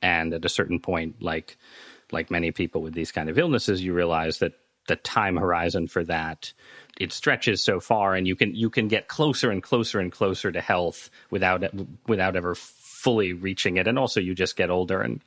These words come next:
you know, God knows, God knows what happens as you, as you age, right? So I, I, but I wouldn't be writing about it if I hadn't gained back enough ground to say that I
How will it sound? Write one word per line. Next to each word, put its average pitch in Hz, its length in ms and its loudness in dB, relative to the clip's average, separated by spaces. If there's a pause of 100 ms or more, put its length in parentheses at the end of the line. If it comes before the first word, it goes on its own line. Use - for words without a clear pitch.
you 98 80 -2
know, 92 140 -4
God 90 260 -2
knows, 87 280 -6 (360)
God 143 200 4
knows 127 180 2
what 117 140 2
happens 110 360 2
as 95 160 0
you, 95 200 -2
as 92 220 -2
you 98 120 -2
age, 95 300 0
right? 90 240 -2
So - 120 2
I, 113 160 2 (580)
I, 107 360 2 (440)
but 120 100 4
I 120 120 4
wouldn't 127 280 2
be 107 100 4
writing 95 340 2
about 82 240 -2
it 82 120 -4
if 85 140 -4
I 87 80 2
hadn't 85 560 -2 (360)
gained 92 440 0
back 82 500 0 (1040)
enough 107 380 2
ground 85 460 0
to 98 100 2
say 80 460 -2
that 80 260 -4 (460)
I 80 540 -2